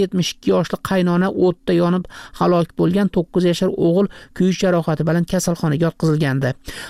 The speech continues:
Avgust oyida esa Farg'onada ellik bir yoshli ota mashina ustida talashib, yigirma yetti yoshli o'z o'g'lini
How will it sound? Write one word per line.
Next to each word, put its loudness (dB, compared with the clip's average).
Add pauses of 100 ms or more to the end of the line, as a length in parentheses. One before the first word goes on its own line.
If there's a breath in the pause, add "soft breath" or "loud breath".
(180)
Avgust 0
oyida 2
esa 0 (320)
Farg'onada 0
ellik 0
bir 0
yoshli 2 (260)
ota 0
mashina 0
ustida -2
talashib, 0
yigirma 2
yetti -2
yoshli 0
o'z 0
o'g'lini 2